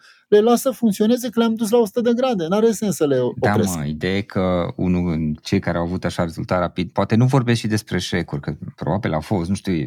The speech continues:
Speaker 2: eu am vorbit cu atâția antreprenori, dar au avut eșecuri, știi? Ideea asta, că încerci din prima și ai un succes masiv fără efort, este mai degrabă o excepție, unu.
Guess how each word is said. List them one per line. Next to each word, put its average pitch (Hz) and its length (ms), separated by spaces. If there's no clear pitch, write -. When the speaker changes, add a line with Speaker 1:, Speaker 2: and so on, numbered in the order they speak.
Speaker 2:
eu 85 100
am 95 60
vorbit 101 200
cu 117 60
atâția 113 240
antreprenori, 90 440
dar 76 200
au 120 160
avut 131 320
eșecuri, - 500
știi? 95 360
Ideea 101 200
asta, 110 160
că - 100
încerci 104 220
din 104 120
prima 110 300
și 98 220
ai 98 80
un 98 60
succes 110 340
masiv 110 520
fără 117 360
efort, 120 540
este 117 200
mai 104 100
degrabă 95 340
o 87 40
excepție, 95 420
unu. 98 360